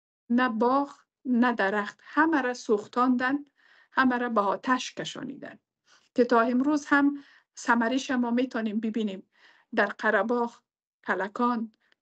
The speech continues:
اه، فرزه،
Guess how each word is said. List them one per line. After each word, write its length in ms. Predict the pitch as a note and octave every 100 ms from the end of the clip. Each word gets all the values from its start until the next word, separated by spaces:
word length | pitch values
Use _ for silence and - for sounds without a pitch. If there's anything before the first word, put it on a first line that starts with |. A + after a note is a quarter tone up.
| _ _ -
اه، 440 | G#3+ G3+ G3 - _ _ _ _ _ _ _ _ _
فرزه، 760 | - B3+ A3+ G3 A#3 B3+ A3+